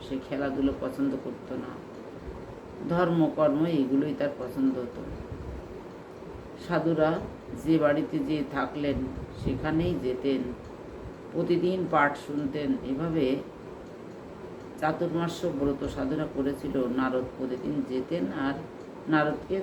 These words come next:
তাদের একটু প্রসাদ দিতেন। এভাবে প্রসাদ পেতে পেতে নারদের চিত্ত শুদ্ধি হলো। প্রসাদে চিত্ত শুদ্ধি হয়।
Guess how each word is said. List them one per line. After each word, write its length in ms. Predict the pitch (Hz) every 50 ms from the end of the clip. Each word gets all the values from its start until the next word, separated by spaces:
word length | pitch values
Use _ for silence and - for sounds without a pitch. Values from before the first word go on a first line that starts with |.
| -
তাদের 380 | - 143 139 120 - 175 190 190
একটু 240 | 170 147 - 156 135 -
প্রসাদ 320 | - 143 135 - 156 147 131 - -
দিতেন। 340 | 135 131 110 - 123 120 117 117 - - - - - - - - - - - - - 151
এভাবে 280 | 156 185 196 190 180 139 135 -
প্রসাদ 280 | 143 - - 185 - - - -
পেতে 260 | 151 147 131 - 156 135
পেতে 300 | 151 156 - - 143 131 120 - - - - - - - - - - - -
নারদের 480 | 135 139 135 135 131 135 127 - 165 156 - - -
চিত্ত 360 | 151 147 - - - - 180
শুদ্ধি 480 | 180 - - 143 135 123 117 - - 151
হলো। 340 | 139 135 117 - - - - - - - - - - - - - - - - - - - - - - - - - - - 143
প্রসাদে 360 | 139 147 170 170 180 220 269 240 - - - 160
চিত্ত 320 | 151 135 - - - 208
শুদ্ধি 580 | 226 233 - - - - - - - - 131 -
হয়। 140 | 107 -